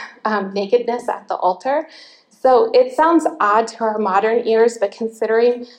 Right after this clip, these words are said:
that the ancient religions had, um, bizarre practices, <laughs> um, God didn't want to profane the altar, and he, he really wanted the Israelites,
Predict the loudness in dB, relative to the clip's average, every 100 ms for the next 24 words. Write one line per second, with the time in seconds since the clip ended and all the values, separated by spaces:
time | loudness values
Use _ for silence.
0 | _ -2 -2 -2 -6 -8 -8 -8 -8 -8
1 | -6 -6 -4 -4 -6 -8 -10 -2 0 0
2 | -2 -6 -16 _ _ _ -6 -6 -6 -10
3 | -16 _ _ _ _ _ _ _ _ -6
4 | -2 -2 -2 -6 -4 -4 0 0 0 -4
5 | -6 -14 -16 -18 -20 -20 -12 0 4 4
6 | 4 0 -8 _ 2 2 2 0 0 -2
7 | -2 -2 -4 0 -2 0 -6 -6 -4 -4
8 | -4 -6 -18 _ _ _ 0 2 2 0
9 | 2 0 0 -2 0 0 -8 -10 0 2
10 | 4 2 2 -2 -2 -4 0 0 -2 -6
11 | _